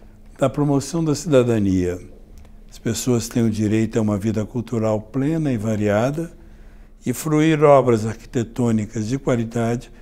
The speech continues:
faz parte desse direito. O respeito ao diverso. O equipamento do sesc, os equipamentos do sesc privilegiam a arquitetura na qual a convivência, a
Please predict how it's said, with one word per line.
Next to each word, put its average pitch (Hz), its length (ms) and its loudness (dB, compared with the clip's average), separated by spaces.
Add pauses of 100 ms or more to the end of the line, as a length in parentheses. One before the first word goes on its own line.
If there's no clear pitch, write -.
(240)
faz 127 300 -4
parte 110 420 -6
desse 104 240 -6
direito. 101 560 -2 (2000)
O 113 80 -12
respeito 127 480 -2
ao 117 80 -2
diverso. 104 800 -4 (1200)
O 123 100 -4
equipamento 113 640 -2
do 104 140 -6
sesc, 120 680 -2
os 98 240 -6
equipamentos 110 760 -6
do 101 100 -8
sesc 117 400 -6
privilegiam 113 880 -4
a 107 40 -4
arquitetura 135 760 -6 (500)
na 113 140 -4
qual 123 300 -2
a 113 40 -4
convivência, 127 1400 -2
a 95 100 -16